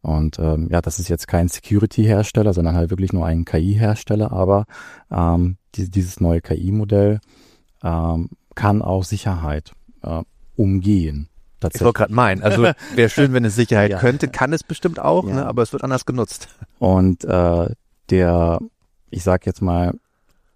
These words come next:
Speaker 1: fundamenta-, die fundamentale Änderung in der Sicherheitsgeschichte aufgrund der neuen Erkenntnisse, was dieses K-I-Modell kann, ist, liegt nämlich darin,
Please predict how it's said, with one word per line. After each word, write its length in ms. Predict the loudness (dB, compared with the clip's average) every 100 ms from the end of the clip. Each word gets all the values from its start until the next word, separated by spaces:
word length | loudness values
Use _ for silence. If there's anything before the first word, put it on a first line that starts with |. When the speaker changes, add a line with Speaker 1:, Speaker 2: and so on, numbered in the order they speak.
| _ _ -20
Speaker 1:
fundamenta-, 920 | -18 2 4 4 4 2 0 -2 -4 -4
die 200 | -2 -2
fundamentale 720 | 2 4 4 0 0 0 0
Änderung 800 | 0 0 -2 -4 -4 -2 -4 -10 -20 _ _ _ _ _
in 160 | 0
der 120 | 0 0
Sicherheitsgeschichte 1200 | 0 0 -2 -2 -6 -6 -2 -2 -2 -4 -2 -4 -8 _ _ -6
aufgrund 640 | -4 -4 0 2 2 -4 _ -4
der 140 | 0
neuen 400 | 2 2 2 0
Erkenntnisse, 760 | -2 -2 0 0 0 -4 -4 -2
was 160 | 0 0
dieses 300 | -4 -4 -2
K-I-Modell 640 | -2 0 -2 -2 -2 -2
kann, 320 | -2 0 0
ist, 380 | 0 0 -2 -8 _ _
liegt 280 | -2 -2 0
nämlich 260 | 0 0
darin, 480 | 0 2 4 2 0